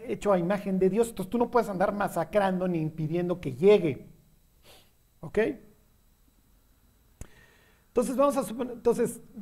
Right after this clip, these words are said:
si había sido accidental, "No te vayas a salir hasta que se muera el sumo sacerdote, esa era la regla, porque si te sales antes te mato, porque derramaste sangre de mi familia". Vamos a suponer que alguien se endeudaba y entonces el redentor tenía que ir con el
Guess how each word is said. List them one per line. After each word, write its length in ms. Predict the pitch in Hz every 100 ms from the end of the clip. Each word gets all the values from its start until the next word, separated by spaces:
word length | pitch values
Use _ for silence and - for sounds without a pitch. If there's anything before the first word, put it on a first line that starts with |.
| -
si 120 | -
había 180 | 185 247
sido 220 | 247 254
accidental, 580 | 226 208 175 196 202 196 -
"No 220 | 175 254
te 100 | 302
vayas 260 | 311 320 302
a 60 |
salir 300 | 220 202 208
hasta 180 | 208 202
que 60 | -
se 100 | 156
muera 220 | 165 208
el 80 | 202
sumo 240 | - 160
sacerdote, 540 | 160 156 165 196 - 131
esa 140 | 160
era 100 | 156
la 120 | 156
regla, 320 | 156 185 160
porque 220 | 147 143 143
si 120 | 151
te 60 | -
sales 280 | 220 214
antes 180 | 175 -
te 120 | -
mato, 340 | 147 160 - - - - _ _ _ _ _ _ _ - - _
porque 240 | 151 165
derramaste 520 | 160 156 160 180 175
sangre 360 | - 160 156 147
de 80 | 143
mi 100 | 151
familia". 500 | 175 226 269 214 - _ _ _ _ - -
Vamos 180 | 233 247
a 40 | 277
suponer 460 | 233 240 247 247
que 180 | 240 214
alguien 680 | 226 220 185 196 226 262 - - _ _
se 200 | - 165
endeudaba 680 | 160 180 185 208 233 240 170
y 80 | 147
entonces 420 | 180 208 240 208
el 140 | 180
redentor 580 | 175 180 180 175 220 -
tenía 480 | 202 180 196 214 202
que 160 | 180
ir 260 | 180 196 185
con 280 | 185 156 143
el 420 | 135 131 135